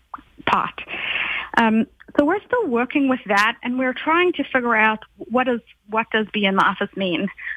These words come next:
We don't want to mandate. We don't want to tell people when they have to be in,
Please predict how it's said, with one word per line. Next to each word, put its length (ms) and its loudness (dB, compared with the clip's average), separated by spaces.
We 80 2
don't 320 2
want 220 -2
to 60 -4
mandate. 520 2
We 80 0
don't 240 0
want 200 0
to 60 -6
tell 200 0
people 340 -2
when 280 0
they 140 2
have 260 0
to 60 -2
be 180 0
in, 260 2